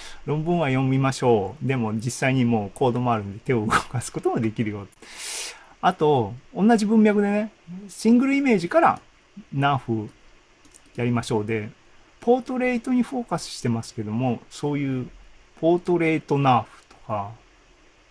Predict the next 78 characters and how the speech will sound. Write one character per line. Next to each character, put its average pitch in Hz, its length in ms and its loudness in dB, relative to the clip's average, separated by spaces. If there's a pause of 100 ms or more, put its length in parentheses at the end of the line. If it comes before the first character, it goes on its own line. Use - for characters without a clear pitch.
(120)
論 120 200 0
文 107 200 -6
が 117 280 -12 (320)
あ 123 80 -8
っ - 120 -10
た 120 80 -14
り 113 80 -10
と - 120 -20
か、 104 300 -8 (640)
あ 147 100 -12
と 120 100 -4
ね、 117 220 -2 (440)
今 165 200 4
の 135 120 0
ト 151 140 -2
レ 143 80 2
ン 143 80 0
ド 139 80 0
で 135 80 2
す 127 100 -8
け 117 80 -2
ど 107 60 -4
も 104 100 -6
ね、 117 140 -4
何 127 240 2
で 135 80 2
も 131 300 0 (540)
新 135 400 0
し 151 220 -2
い - 20 2
目 139 160 2
の 139 100 2
や 139 160 2
つ - 140 -6
は、 104 380 -2 (460)
じ 135 140 2
ゃ 147 80 6
あ 120 60 0
ト 135 120 -4
ラ 135 140 4
ン 147 60 -2
ス - 120 -8
フ 175 120 -2
ォ 170 80 2
ー - 20 -2
マ 131 180 4
ー 107 60 -2
で 104 240 -4
や 113 100 0
っ 113 60 -8
て - 140 -6
み 127 120 0
た 117 100 -4
ら 104 100 -4
ど 107 120 -2
う 101 60 -6
な 98 100 -8
の 98 140 -10
っ - 20 -12
て - 180 -12
い 104 40 -6
う 98 60 -10
感 104 200 -12
じ 98 60 -18
で 113 60 -8
ね、 117 180 -6 (460)
ビ 147 120 0
ュ 160 180 6
ー - 40 -2
ト 156 180 -4
ラ 151 200 0
ン 151 140 -2
ス - 220 -8
フ - 140 0
ォ 127 160 6
ー - 20 0
マ 101 120 -6
ー - 40 -14